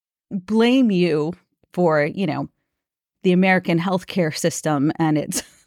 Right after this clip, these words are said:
<laughs> its, you know, out of control cost overreaches. And I think in that kind of environment, if somebody would have wanted to start a healthy eating program or switch out the options in the cafeteria, it would have been read, you know, as a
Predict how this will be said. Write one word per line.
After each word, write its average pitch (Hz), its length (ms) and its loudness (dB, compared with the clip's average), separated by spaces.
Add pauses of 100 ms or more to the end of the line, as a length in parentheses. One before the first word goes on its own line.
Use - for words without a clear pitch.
(300)
<laughs> - 480 -18
its, 214 260 0
you 226 160 2
know, 196 260 4
out 202 160 4
of 180 120 -4
control 196 420 2
cost 208 400 0
overreaches. 165 760 -2
And 214 120 2
I 214 80 4
think 214 180 2
in 208 120 4
that 220 220 2
kind 214 180 0
of 180 80 0
environment, 170 580 0
if 185 100 -2
somebody 196 440 0
would 190 160 0
have 180 100 2
wanted 180 380 2
to 170 80 -2
start 170 580 -2
a 175 140 0
healthy 208 360 -2
eating 196 360 2
program 160 880 0
or 156 420 -2 (440)
switch 208 360 -2
out 202 160 4
the - 80 -2
options 175 420 0
in 185 60 2
the 180 80 4
cafeteria, 175 760 0
it - 140 0
would 185 220 2
have 170 200 -2
been 165 200 -2
read, 160 440 2
you 190 120 -2
know, 147 220 -2
as 151 180 -2
a 147 100 -4